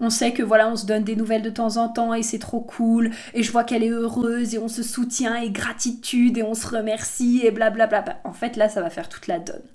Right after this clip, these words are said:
tu vois. Et j'ai un exemple concret aussi qui me vient, euh, à l'esprit. En parlant de gratitude,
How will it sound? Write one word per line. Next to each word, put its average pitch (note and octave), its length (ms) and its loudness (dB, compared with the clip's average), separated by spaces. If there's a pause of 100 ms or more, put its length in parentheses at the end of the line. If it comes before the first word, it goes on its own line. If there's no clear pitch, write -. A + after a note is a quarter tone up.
(600)
tu - 160 -10
vois. F3+ 220 -2 (440)
Et A3 240 0
j'ai G#3+ 140 0
un G#3 100 2
exemple A#3 320 -2
concret A3+ 240 -4
aussi - 240 -4
qui - 140 -8
me F#3 120 -2
vient, G#3 340 -2
euh, E3+ 120 -4
à F#3+ 80 -4
l'esprit. - 460 -4 (960)
En G3+ 100 -4
parlant A3 280 -2
de A#3+ 60 2
gratitude, G#3 600 -4